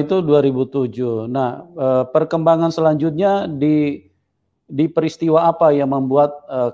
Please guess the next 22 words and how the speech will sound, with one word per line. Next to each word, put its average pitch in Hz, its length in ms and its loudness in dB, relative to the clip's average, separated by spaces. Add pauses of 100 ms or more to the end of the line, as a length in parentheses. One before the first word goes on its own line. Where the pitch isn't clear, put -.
kesan 156 400 0
tersendiri 156 640 -2
menambah 151 640 2
lagi, 147 560 0 (480)
eh, 135 80 2
kekuatan 143 640 0
iman 131 320 0
itu 117 320 -4
sehingga 127 800 -2 (400)
semakin 147 640 0
ini, 147 240 0
semakin 143 480 -2
mantap 160 560 2
untuk 131 320 -2
memegang, 127 800 0 (640)
memegang 135 480 2
Tuhan 131 320 -2
Yesus? 131 480 -4
Itu 147 240 -2
di 170 80 0
peristiwa 143 480 0
mana? 113 400 0